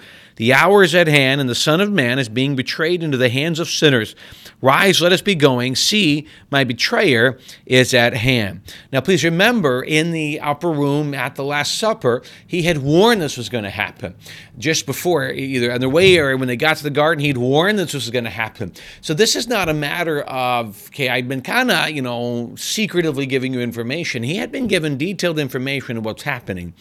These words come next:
and yet they didn't get it. Uh, so many times I, I get from this, at least when I look at it, is I wonder how many times in our life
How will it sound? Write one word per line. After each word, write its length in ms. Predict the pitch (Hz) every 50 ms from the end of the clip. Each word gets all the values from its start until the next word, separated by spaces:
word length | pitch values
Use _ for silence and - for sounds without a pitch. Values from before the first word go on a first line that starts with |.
| - - - - - - - - _ _ _ _ _ _ _ _ _ -
and 100 | 123 127
yet 140 | 127 123
they 140 | 110 123 123
didn't 180 | 120 123 123 110
get 140 | 107 98 -
it. 160 | - - - _ _ _ _ _ _ _ _ _ -
Uh, 140 | - - -
so 260 | - - - 202 208
many 220 | 220 214 190 147
times 320 | 110 151 135 131 120 113 131
I, 300 | 127 127 120 127 127 127
I 80 | 123 127
get 240 | 120 131 139 - -
from 220 | - 127 120 117
this, 300 | 110 117 110 101 98 -
at 40 | -
least 160 | 127 117 -
when 120 | 107 113 117
I 120 | 117 127
look 300 | 127 117 107 101 101 110
at 160 | 98 101 98
it, 80 | 98 98
is 120 | 101 95
I 120 | 113 127 151
wonder 320 | 180 190 196 180 156 135
how 160 | 113 135 143
many 200 | 151 151 143 135
times 540 | 123 - - 127 110 101 95 92 95 - - - _ _ _ _ _ _ _ _ _ _ _ _ _ -
in 100 | 127 120
our 360 | 117 120 143 147 139 131 113
life 720 | 107 107 110 110 107 110 98 123 - - - - - -